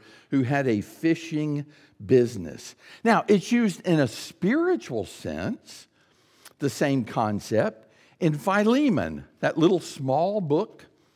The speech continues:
that you find in your New Testament just before Hebrews. Listen to this. I'm in Philemon verse seventeen. Paul says,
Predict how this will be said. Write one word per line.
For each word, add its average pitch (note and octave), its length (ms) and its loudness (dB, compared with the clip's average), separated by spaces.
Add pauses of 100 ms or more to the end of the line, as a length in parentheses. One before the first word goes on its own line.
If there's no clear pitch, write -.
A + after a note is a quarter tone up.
(360)
that D#3+ 120 0
you D#3 120 2
find F3+ 380 -2
in D3+ 120 -2
your C3 140 0
New E3+ 140 -2
Testament G#3+ 600 -4
just C3+ 240 -6
before E3 360 -4
Hebrews. G3 760 -8 (1400)
Listen G#3 340 0
to A2+ 100 2
this. F2+ 460 -4 (2500)
I'm G3+ 160 4
in G3+ 140 4
Philemon E3 600 2
verse D3+ 600 0
seventeen. A#2+ 1080 -2 (1700)
Paul G#3+ 420 6
says, - 680 -4